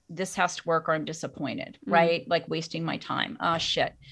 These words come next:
Speaker 1: So when I decided that I actually wanted to have a serious relationship, one of the things that I did was I decided to become curious and not make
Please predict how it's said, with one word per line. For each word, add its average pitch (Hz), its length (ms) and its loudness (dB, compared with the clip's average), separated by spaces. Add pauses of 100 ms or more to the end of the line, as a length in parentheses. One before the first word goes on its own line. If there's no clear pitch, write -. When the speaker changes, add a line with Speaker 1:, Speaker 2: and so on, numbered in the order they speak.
(800)
Speaker 1:
So 247 200 8
when 220 120 8
I 220 60 8
decided 220 460 4
that 196 100 6
I 180 60 10
actually 185 300 4
wanted 180 180 -2
to 185 80 -4
have 185 80 -2
a 170 40 0
serious 180 400 2
relationship, 240 680 6
one 175 160 0
of 180 100 4
the 196 60 -6
things 190 300 0
that 185 80 4
I 165 100 8
did 170 500 4
was 175 200 2
I 165 100 8
decided 165 460 0
to 175 40 -4
become 151 360 -4
curious 151 580 -2
and 175 140 -2
not 165 240 2
make 165 200 -2